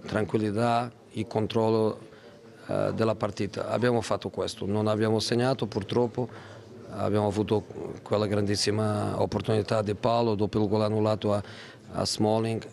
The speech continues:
ehm, però lo stadio ha,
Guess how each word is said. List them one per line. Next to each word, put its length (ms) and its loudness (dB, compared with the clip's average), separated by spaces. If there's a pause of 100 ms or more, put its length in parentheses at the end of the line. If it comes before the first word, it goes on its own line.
(100)
ehm, 880 0 (600)
però 580 2 (520)
lo 160 0
stadio 420 2
ha, 580 2